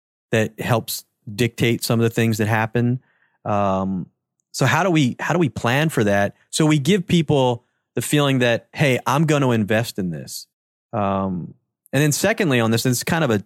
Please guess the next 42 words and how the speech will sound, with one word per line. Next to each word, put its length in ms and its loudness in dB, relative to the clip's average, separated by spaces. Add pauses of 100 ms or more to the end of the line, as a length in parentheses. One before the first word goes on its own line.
(140)
a 80 -4
tangent, 600 0 (520)
is, 320 0
you 140 -6
know, 100 -10 (180)
to, 120 -4
to 260 -12
think 160 0
about, 380 -2
you 100 -2
know, 120 -2
why 360 0
haven't 280 2
we 120 2
really, 340 2
there 140 2
hasn't 260 2
been 120 2
a 40 2
lot 160 2
of 60 -4
change 400 2
or, 120 2
or 220 0
introduction 440 0
of 80 -2
new 100 2
antibiotics. 720 0 (300)
Does 140 0
that 240 2
relate 340 2
it 180 0
to 440 2 (640)
lack 320 0
of 100 0
willingness 400 2
to 100 -2
get 160 2
into 320 2
it 120 0
because 440 0
of 280 0